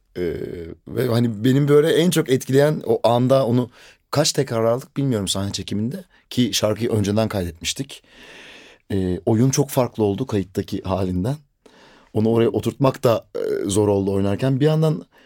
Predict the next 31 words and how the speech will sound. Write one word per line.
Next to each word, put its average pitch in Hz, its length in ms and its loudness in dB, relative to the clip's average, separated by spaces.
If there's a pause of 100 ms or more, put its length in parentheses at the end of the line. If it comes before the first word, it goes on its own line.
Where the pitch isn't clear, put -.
(220)
hem 127 240 0
o-, 123 160 2
onu 117 220 2
oynarken 135 380 0
dedim 135 140 0
yani 117 140 0
şarkıdan 123 380 0
çok 117 240 -6
kopmayayım. 110 360 -2
Çünkü 98 160 -4
stüdyoda 107 260 -2
artık - 240 -8
kaydedilmiş 98 580 -4
bir 104 40 -2
hali 92 300 -2
var 120 180 0
bunun. 143 260 -4 (720)
Ee, 95 60 -2
eğer 95 360 -2
çok - 180 -6
uymazsa 95 360 -2
tabii 90 240 -4
ki 98 100 -6
değiştireceğiz. 98 680 -4 (640)
Ee, 92 300 -8
fakat 143 360 -4
o 131 100 -4
sahnede 151 400 0
o 131 120 -4
kadar 160 380 0
böyle 156 280 0